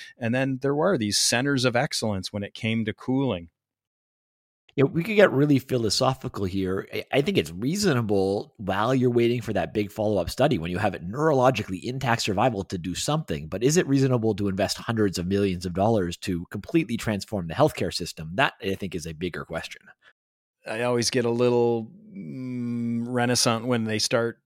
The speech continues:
Speaker 1: putting quality indicators based on small studies that had a number of biases and say, "Thou shalt do this and get with the guidelines and check the box off. Did you cool them or not?" And that was a quality indicator. So,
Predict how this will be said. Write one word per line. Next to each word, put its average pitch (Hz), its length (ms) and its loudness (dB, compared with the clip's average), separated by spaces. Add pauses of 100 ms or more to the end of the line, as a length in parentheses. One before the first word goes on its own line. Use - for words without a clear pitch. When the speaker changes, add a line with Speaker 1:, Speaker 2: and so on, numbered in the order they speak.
(100)
Speaker 1:
putting 120 280 0
quality 120 580 0
indicators 104 800 -2 (460)
based 113 340 2
on 101 320 2
small 104 380 0
studies 101 520 0
that 95 180 -2
had 98 180 -6
a 95 60 -6
number 98 280 -4
of 87 140 -6
biases 98 580 0
and 92 140 -4
say, 95 300 -2 (280)
"Thou 113 240 4
shalt 113 380 4
do 113 180 2
this 107 320 2
and 82 160 -8
get 117 160 0
with 120 140 -4
the 113 80 -2
guidelines 104 760 0
and 92 140 -4
check - 280 0
the 113 60 -2
box 104 380 0
off. 101 300 0
Did 127 180 0
you 151 80 2
cool 147 300 4
them 131 160 2
or 117 80 2
not?" 107 440 0
And 98 120 -4
that 107 160 -6
was 104 100 -6
a 95 60 -6
quality 98 500 -4
indicator. 92 560 -8
So, - 160 -6